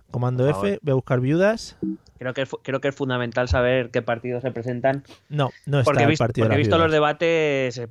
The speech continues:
Speaker 2: se pone complicada la cosa, ¿eh?
Speaker 1: Ya,
Speaker 2: ¿A quién
Speaker 1: no,
Speaker 2: votar?
Speaker 1: <laughs> ya, no sale, ¿no? Eh, no, no está el Partido de las Viudas.
Speaker 2: Joder.
Speaker 1: Hay un señor que se llama Jorge de la Viuda Fernández, que se presenta por el grupo Recortes Cero.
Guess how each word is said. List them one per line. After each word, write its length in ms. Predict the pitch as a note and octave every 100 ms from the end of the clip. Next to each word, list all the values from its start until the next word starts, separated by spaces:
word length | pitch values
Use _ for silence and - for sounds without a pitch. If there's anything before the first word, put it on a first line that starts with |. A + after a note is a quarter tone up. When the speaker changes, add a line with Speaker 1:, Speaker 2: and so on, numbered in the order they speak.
| A2+
Speaker 2:
se 120 | A#2
pone 160 | C#3 D#3
complicada 420 | C#3+ C3 C#3+ B2
la 80 | A2+
cosa, 260 | B2+ A2
¿eh? 100 | E3+ E3
Speaker 1:
Ya, 220 | D3 C#3
Speaker 2:
¿A 20 |
quién 100 | B2
Speaker 1:
no, 80 | B2
Speaker 2:
votar? 220 | B2+ B2+ - C#3+ B2
Speaker 1:
<laughs> 200 | - - A#3
ya, 260 | F#3 D#3 - C3+ - F3+
no 160 | D#3+ C#3
sale, 420 | D3+ C3+ B2 A2
¿no? 160 | C3+ - - - -
Eh, 300 | - C3 B2+ C3+
no, 160 | D3+
no 80 | D3
está 200 | C#3+ C#3+
el 60 | C3+
Partido 260 | C3 C#3
de 60 | B2
las 120 | A2+
Viudas. 440 | A#2 G2+ G2 - _ -
Speaker 2:
Joder. 480 | G2 F2 E2+ E2 -
Speaker 1:
Hay 120 | C3+
un 60 | C3+
señor 180 | D3
que 60 | C#3
se 100 | C#3+
llama 140 | C#3
Jorge 300 | C3 D3+ C3 C3+
de 60 |
la 100 | C3
Viuda 240 | C3 C3+ C3
Fernández, 580 | C#3 D3 D#3 F3 G3+ _ - - - _ -
que 100 | B2+
se 160 | C3+
presenta 720 | B2+ B2 - C#3 C#3 C#3+ C3+
por 1080 | C3 C#3 C#3 C3+ C3+ C3 C3 B2+ B2 A#2+ A2 - _ _ -
el 460 | C3+ B2+ B2 B2+
grupo 380 | B2 D3+ D3+ D3+
Recortes 560 | C#3+ - D3+ D3 C#3 -
Cero. 280 | E3 G#3